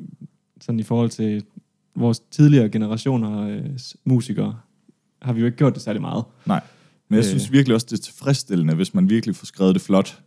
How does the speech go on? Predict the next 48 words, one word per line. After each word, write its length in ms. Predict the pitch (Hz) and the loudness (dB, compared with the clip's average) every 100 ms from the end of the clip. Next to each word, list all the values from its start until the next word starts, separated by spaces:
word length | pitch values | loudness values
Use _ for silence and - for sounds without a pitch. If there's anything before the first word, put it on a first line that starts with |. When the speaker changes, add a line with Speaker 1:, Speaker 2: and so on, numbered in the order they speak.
| - | 0
Speaker 1:
Ja. 160 | 127 127 - | 2 2 -4
Speaker 2:
Så, 300 | - - 101 | -10 -2 0
øh, 220 | 85 78 82 | 0 0 -4
så 140 | 110 | -10
synes 200 | - 92 | -14 -6
jeg 80 | 92 | -4
virkelig, 200 | 90 87 | -2 -2
det 80 | 90 | -2
er 40 | |
en, 140 | 87 - _ _ | -4 -6 _ _
så 120 | - | -12
kigger 260 | 120 117 101 | -4 0 0
jeg 80 | 92 | 0
på 80 | |
det 80 | 95 | -2
og 60 | 87 | -2
tænker, 280 | 98 80 76 - _ _ _ _ _ _ _ _ - | -4 -6 -6 -12 _ _ _ _ _ _ _ _ 0
det 60 | |
er 40 | 107 | 0
jeg 80 | 87 | 0
tilfreds 400 | - 92 87 - | -4 -6 -6 -2
med, 80 | |
Speaker 1:
Ja. 60 | 117 | 0
Speaker 2:
det 60 | 101 | 0
her. 60 | |
Det 160 | 87 95 | 0 -2
har 100 | 92 | 0
jeg 80 | 82 | -2
det 80 | 80 | -2
godt 200 | 73 78 | -2 -2
med. 120 | 76 - - | -6 -8 -8
Speaker 1:
Men 120 | 107 | 0
det 120 | 120 | 2
er 20 | - | 4
altid 280 | 143 123 | 2 0
fedt 280 | 117 131 131 - | 0 2 0 0
at, 320 | 110 104 104 - | -2 0 -2 -2
at 60 | 107 | 0
lave 260 | 107 123 | 4 6
noget 340 | 127 107 110 120 - _ _ | 6 4 4 0 -6 _ _
i 80 | 120 | -2
hånden, 460 | 107 123 104 - 165 | 2 2 2 -2 -6
især 400 | 107 - 123 120 - | -8 -2 0 0 -4
altså 180 | - 101 | -6 -2
sådan 80 | 110 | 0
noget 180 | 104 | 0
skriftrelateret, 960 | 101 - 113 - - 110 104 - 110 147 - _ _ | -2 -2 -2 -2 -6 -2 -2 -2 -2 -2 -6 _ _
Speaker 2:
Ja. 100 | - | -4